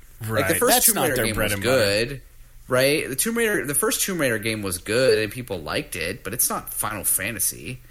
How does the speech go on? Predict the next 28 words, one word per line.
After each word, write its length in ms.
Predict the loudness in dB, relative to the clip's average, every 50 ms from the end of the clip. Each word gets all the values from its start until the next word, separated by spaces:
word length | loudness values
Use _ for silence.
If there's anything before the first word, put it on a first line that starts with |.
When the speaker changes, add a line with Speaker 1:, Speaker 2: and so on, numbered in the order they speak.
| -20 -20 -20 -20 -20 -14 -4
Speaker 2:
Yeah. 360 | -2 0 2 2 2 0 -2 -6 -10 -12 -12 -14 -18 -12
Speaker 1:
You 160 | -6 -4 -2 -2
know, 180 | 0 2 2
it's, 240 | 2 4 4 2 2
it's 300 | 2 0 0 0 0 0
not, 400 | 0 0 0 0 2 0 0 -2 -6 -10 -6
um, 720 | -2 0 0 2 2 0 0 -2 -4 -6 -8 -8 -10 -12 -14 -16 -20 -20 -20 -20 -16 -10 -6
any 200 | -6 -4 -4 -4
of 40 | -2
that 220 | -2 0 2 2
stuff. 440 | 0 0 -2 -4 -6 -6 -8 -10 -12 -8 -6
I 60 | -4
don't 160 | -2 -2 -2
know. 400 | -2 -2 -2 -2 -4 -4 -6 -8 -12 -16 -18 -18 -18 -20 -20 -20 -20 -20 -10 -4
And 420 | -2 0 0 0 0 -2 -4 -4 -2
I 140 | -2 0 2
was 200 | 2 2 2 2
listening 560 | 2 0 0 -2 -2 -4 -4 -4 -4 -6 -8 -12 -20 -20 -20 -20 -20 -20 -20 -20 -20 -14 -6 -6 -6 -6 -4
to 60 | -4 -2
another 200 | 0 0 0 0
podcast 560 | 0 0 0 0 0 0 0 0 0 0 -2
or 60 | -4
reading 260 | -4 -4 -4 -4 -4
another 240 | -4 -4 -4 -4 -2
article, 300 | -2 -2 -2 -2 -4 -6
I 40 | -6
can't 200 | -6 -8 -10 -8
remember, 380 | -6 -6 -4 -2 -2 -2 -2